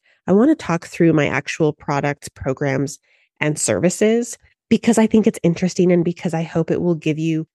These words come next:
a good perspective at what I call <laughs> my boring business,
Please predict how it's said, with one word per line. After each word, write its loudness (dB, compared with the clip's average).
a 0
good 0
perspective -6
at -4
what -4
I 4
call 2
<laughs> -12
my 2
boring 0
business, -8